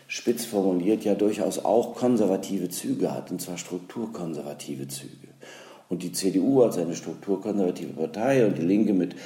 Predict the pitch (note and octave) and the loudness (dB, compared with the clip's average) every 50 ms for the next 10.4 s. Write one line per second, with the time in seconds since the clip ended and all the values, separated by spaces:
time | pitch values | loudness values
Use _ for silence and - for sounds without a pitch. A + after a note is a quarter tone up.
0 | - - - - - - F#2+ F2+ F#2 - G#2+ G#2 G#2 G#2 G#2 G2 G2 F#2 F2 F2 | -16 -18 -20 -18 -6 -4 -4 -4 0 0 0 0 2 0 0 2 2 2 0 0
1 | - E2 D2+ D#2+ E2 - G2 G#2+ A2 A2 G2 G2 F2 E2+ - G#2+ A#2 A2+ A2+ A#2+ | -4 -6 -8 -8 -8 -4 -2 0 2 2 2 2 2 2 2 0 0 2 0 -2
2 | A#2+ - - A#2 A2 C3 C#3+ B2+ G2 E2+ - - - - D2+ C#2 C2+ C2+ - C2+ | -2 0 2 4 6 6 6 6 4 2 0 -4 -6 -6 -6 -6 -6 -8 -8 -12
3 | - - - - - - - - G3+ - D#2+ - - F2 F2 - - - G2+ - | -14 -14 -16 -18 -20 -4 0 2 2 2 0 -2 -4 -4 -6 -4 -4 -2 -2 -2
4 | - - A#2 A#2 A#2 G#2+ G2+ G#2 G#2 A2+ A#2+ A2+ A2+ - - - G#2 G#2 - - | -4 -2 0 2 2 2 4 4 4 4 4 4 2 0 -2 -2 0 0 0 -2
5 | - - - - - - - - G#2 - - G2+ G2+ - A#2 G2 G2 F#2 F#2+ G2+ | -4 -8 -12 -14 -6 0 2 2 2 4 2 2 4 4 4 4 4 4 4 4
6 | G2+ G2+ G2 G2 - - A#2+ C3+ C#3 C#3 - - - - - - - - - - | 4 4 2 0 -2 0 2 4 6 6 4 2 -2 -6 -8 -10 -12 -16 -20 -20
7 | - - - - - - - - - G2 F#2 F2+ F2 G2+ G2+ A#2 C#3 B2+ C3 A2 | -20 -20 -20 -20 -20 -20 -16 -2 2 2 2 4 6 6 6 8 6 4 2 2
8 | G2+ G#2 F2+ F#2 F#2 F#2+ G2+ G2+ G2+ - - - - - - - - - - - | 0 0 2 4 4 4 4 4 0 -6 -12 -16 -18 -20 -20 -20 -20 -20 -20 -20
9 | _ _ _ F2+ F2+ F#2 F2+ - - - - F#2+ F2+ C#2+ F#2 G2+ G#2 A2 A2 G#2+ | _ _ _ 0 0 0 0 -2 -8 -8 -6 -6 -6 -2 2 4 6 6 6 6
10 | G#2 G2 F#2+ F#2+ D#2 - - - | 4 4 2 2 -2 -2 -4 -8